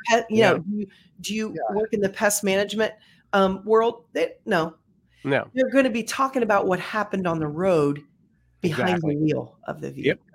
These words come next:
Speaker 2: Yep,
Speaker 3: They're
Speaker 2: exactly.
Speaker 3: gonna be
Speaker 1: And what are you doing
Speaker 3: considered
Speaker 1: behind the wheel? You're driving. You should only
Speaker 3: Yeah.
Speaker 1: be driving.
Speaker 2: Yep.
Speaker 3: And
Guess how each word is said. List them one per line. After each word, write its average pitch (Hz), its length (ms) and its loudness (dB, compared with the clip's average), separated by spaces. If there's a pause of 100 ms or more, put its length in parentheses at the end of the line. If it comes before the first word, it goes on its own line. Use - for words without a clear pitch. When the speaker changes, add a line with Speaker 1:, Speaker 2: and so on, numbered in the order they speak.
(640)
Speaker 2:
Yep, 151 220 2
Speaker 3:
They're 185 120 -20
Speaker 2:
exactly. 120 520 -4
Speaker 3:
gonna 214 100 -4
be 165 120 2
Speaker 1:
And 233 100 4
what 269 120 6
are 277 40 2
you 285 160 2
doing 285 240 2
Speaker 3:
considered 285 180 4
Speaker 1:
behind 262 140 2
the 262 100 -4
wheel? 269 300 0
You're 226 140 -4
driving. 156 560 2
You 196 60 -12
should 226 280 -4
only 185 220 -4
Speaker 3:
Yeah. 151 100 -4
Speaker 1:
be - 100 -8
driving. 127 360 -6 (440)
Speaker 2:
Yep. - 220 -4
Speaker 3:
And 147 80 0